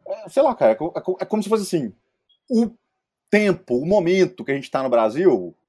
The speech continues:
esse, essa forma de retratar o modelo masculino, o político,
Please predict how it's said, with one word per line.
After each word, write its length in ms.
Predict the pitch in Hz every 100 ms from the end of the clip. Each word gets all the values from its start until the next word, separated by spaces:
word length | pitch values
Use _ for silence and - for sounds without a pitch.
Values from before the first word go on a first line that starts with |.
| _
esse, 280 | 190 202 - -
essa 160 | -
forma 640 | - - 165 185 156 117 92
de 280 | 92 127 104
retratar 800 | 117 147 135 110 - 127 110 _ _ _
o 120 | 156
modelo 480 | 160 147 113 160 143
masculino, 800 | 127 123 - 117 123 143 101 90 _ _ -
o 120 | 156
político, 880 | - 151 139 170 175 127 123 90